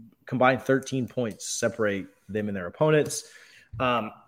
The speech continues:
I, I do think they find a way to beat Florida State this weekend, but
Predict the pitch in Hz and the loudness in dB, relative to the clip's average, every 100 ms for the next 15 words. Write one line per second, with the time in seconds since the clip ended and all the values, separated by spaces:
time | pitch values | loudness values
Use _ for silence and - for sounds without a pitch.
0 | _ - 175 214 - 202 185 139 143 131 | _ 6 8 8 6 8 10 10 8 6
1 | 113 113 104 123 107 104 101 98 95 98 | -2 -4 -4 -2 -2 -2 -4 -6 -8 -10
2 | - 101 95 - 98 98 92 98 92 95 | -8 -8 -8 -10 -10 -10 -12 -12 -10 -10
3 | 92 95 | -8 -6